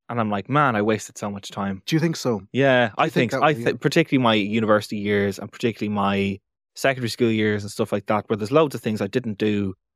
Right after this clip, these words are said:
Speaker 1: because I thought I was a bad person.
Speaker 2: Oh.
Speaker 1: And now it's kind of, "I'm not a bad person," you know, and I'm kind of realizing that, that,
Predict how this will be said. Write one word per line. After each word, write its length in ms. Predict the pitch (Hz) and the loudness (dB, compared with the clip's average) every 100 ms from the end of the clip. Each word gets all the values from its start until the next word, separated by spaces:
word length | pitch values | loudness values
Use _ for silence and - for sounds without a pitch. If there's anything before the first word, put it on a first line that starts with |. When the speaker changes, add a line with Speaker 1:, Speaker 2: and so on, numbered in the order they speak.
| _ | _
Speaker 1:
because 240 | 113 - 107 | -8 -4 -2
I 60 | |
thought 240 | 101 113 107 | 0 2 2
I 60 | |
was 100 | 104 | 2
a 60 | 98 | -2
bad 280 | 101 98 92 | -2 -2 -2
person. 380 | - 98 98 - | -4 -6 -8 -14
Speaker 2:
Oh. 300 | 220 196 135 113 | -12 -12 -6 -2
Speaker 1:
And 160 | 135 | 0
now 180 | 147 143 | 2 2
it's 120 | 127 | 0
kind 180 | - 120 | 0 0
of, 80 | 113 | 0
"I'm 140 | 196 | 0
not 180 | 233 302 | 0 -2
a 60 | 262 | 0
bad 260 | 113 104 | 0 0
person," 400 | - 104 98 98 - 131 | -2 -4 -4 -12 -12 -4
you 100 | 151 | 2
know, 160 | 185 | 4
and 80 | 185 | 2
I'm 80 | 170 | 2
kind 160 | 180 | 0
of 60 | 170 | 2
realizing 420 | 160 151 143 135 | 2 2 2 0
that, 240 | 117 107 - | -2 -4 -4
that, 320 | 113 104 - | -4 -4 -8